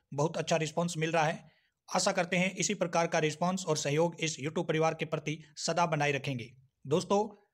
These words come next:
प्रतिदिन हम किसी एक जाति की उत्पत्ति, वंशज और इतिहास के,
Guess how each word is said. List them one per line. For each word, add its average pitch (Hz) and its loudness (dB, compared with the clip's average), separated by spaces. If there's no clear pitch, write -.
प्रतिदिन 185 2
हम 180 2
किसी 180 -4
एक 190 -2
जाति 165 -4
की 156 0
उत्पत्ति, 175 -2
वंशज 180 -2
और 143 -2
इतिहास 156 0
के, 190 -2